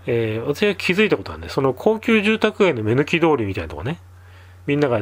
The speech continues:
アク-、よくアクセスするようにみ-、あー、通りね、名前がついてるような通りですよ。は、普通の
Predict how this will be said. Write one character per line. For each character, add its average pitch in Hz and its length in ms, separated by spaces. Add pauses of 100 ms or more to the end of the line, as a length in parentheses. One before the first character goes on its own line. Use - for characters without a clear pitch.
(120)
ア 143 60
ク-、 - 120
よ 143 220
く 120 220
ア 127 60
ク - 60
セ 113 120
ス - 40
す - 140
る 104 80
よ 87 60
う - 20
に 90 60
み-、 98 200
あ - 40
ー、 85 1080
通 104 60
り 85 60
ね、 - 140 (400)
名 117 140
前 170 220
が 165 100
つ 175 120
い 165 60
て 127 100
る 101 60
よ 82 60
う - 20
な 80 40
通 110 140
り 98 80
で 78 60
す - 80
よ。 - 180 (600)
は、 127 420 (360)
普 - 120
通 226 400
の 180 460